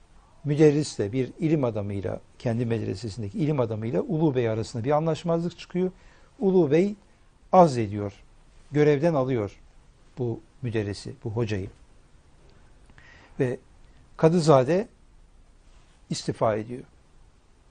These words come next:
Benim haberim olmadan, benim iznim olmadan bir müderrisi devlet başkanı da olsa görevden alamaz diyor. Diyorlar ki ya ne olacak işte bir azletmiş. Hayır diyor.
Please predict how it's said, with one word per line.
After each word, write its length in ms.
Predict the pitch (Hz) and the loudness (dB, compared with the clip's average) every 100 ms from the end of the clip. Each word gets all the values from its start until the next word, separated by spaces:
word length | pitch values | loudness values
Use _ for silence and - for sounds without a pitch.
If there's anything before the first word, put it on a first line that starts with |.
| _ - - - _ _ - - | _ -20 -20 -20 _ _ -20 -8
Benim 360 | 131 143 165 | -2 0 0
haberim 440 | 139 135 127 131 131 | 0 -2 0 2 2
olmadan, 520 | 139 117 107 113 110 | 0 -2 -6 -8 -6
benim 320 | 117 143 147 | -4 -2 -2
iznim 300 | 147 123 135 | -4 -2 0
olmadan 520 | 143 151 120 135 180 180 - - - - | 0 0 0 0 -2 -6 -16 -20 -20 -4
bir 140 | 156 | -2
müderrisi 680 | 143 139 127 110 101 175 202 226 - | 0 0 -2 -2 -4 -4 -4 -6 -8
devlet 380 | - 127 160 165 | -2 0 0 0
başkanı 420 | 123 113 - 107 | -4 -4 -8 -8
da 60 | 104 | -6
olsa 460 | 101 101 - 151 - _ _ - - - - - | -6 -8 -4 -6 -6 _ _ -20 -20 -20 -20 -6
görevden 360 | 139 127 123 165 | -2 -2 0 0
alamaz 480 | 123 120 107 104 - | 0 -2 -4 -8 -12
diyor. 120 | - - _ _ _ _ - | -18 -20 _ _ _ _ -6
Diyorlar 240 | 170 240 | -2 -2
ki 140 | 202 180 | -2 0
ya 160 | 170 165 - _ 151 | 0 -2 -12 _ -8
ne 100 | 180 | -4
olacak 380 | 214 170 131 | -4 -4 -4
işte 240 | - - 123 | -6 -10 -10
bir 220 | - - | 0 4
azletmiş. 500 | 165 131 113 - - | 4 4 -4 -6 -6
Hayır 380 | - 147 117 104 | 0 2 2 -6
diyor. 240 | 135 - | -14 -18